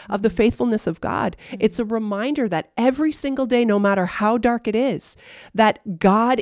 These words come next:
Speaker 1: is faithful, that he has already won.
Speaker 2: Mm.
Speaker 1: He's <laughs> already won over the darkness. We just get to align with the winning side. But, but there is darkness on the earth still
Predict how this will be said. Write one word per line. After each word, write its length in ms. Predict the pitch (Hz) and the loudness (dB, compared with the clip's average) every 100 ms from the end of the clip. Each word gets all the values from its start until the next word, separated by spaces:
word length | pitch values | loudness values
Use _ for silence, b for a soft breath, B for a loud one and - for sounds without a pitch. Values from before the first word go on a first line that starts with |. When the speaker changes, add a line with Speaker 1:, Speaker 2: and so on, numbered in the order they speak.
| - | 0
Speaker 1:
is 300 | 233 240 233 - | 0 0 -4 -14
faithful, 680 | - - 214 262 - 220 160 | -8 0 2 2 0 2 2
that 160 | 208 | 0
he 120 | - | -2
has 160 | 339 339 - | -4 -4 -6
already 460 | 247 320 339 320 254 | -6 -4 -4 -2 -2
won. 540 | 175 220 370 180 196 | 0 0 0 -4 -8
Speaker 2:
Mm. 240 | 196 196 196 | -14 -6 0
Speaker 1:
He's 220 | 277 - | 0 0
<laughs> 100 | - | -8
already 520 | - - 359 - - 285 | -6 -2 -2 -2 -2 -4
won 440 | 214 196 240 269 | 0 2 2 0
over 180 | 202 233 | -2 -2
the 120 | 175 | -2
darkness. 500 | 170 185 285 185 - B B B | 0 0 2 0 -2 B B B
We 100 | 262 | 4
just 200 | 392 - | 4 4
get 120 | - | 0
to 140 | 202 | 0
align 480 | 185 170 185 247 202 | 0 2 2 2 0
with 200 | 175 180 | 0 -2
the 80 | 208 | -2
winning 460 | 180 180 190 180 180 | 0 0 2 2 0
side. 560 | - 151 202 208 151 B B B B - | -6 -6 -2 -2 -2 B B B B 2
But, 220 | 240 - _ - | 2 2 _ -4
but 300 | 214 269 - _ _ _ _ - | 4 4 2 _ _ _ _ 2
there 200 | 220 269 | 6 6
is 200 | 285 320 | 6 2
darkness 420 | 254 240 262 254 | 2 0 0 -2
on 140 | 226 220 | -2 0
the 160 | 202 | 0
earth 160 | 220 214 | 0 -2
still 460 | - - 233 135 | -6 -2 -2 -2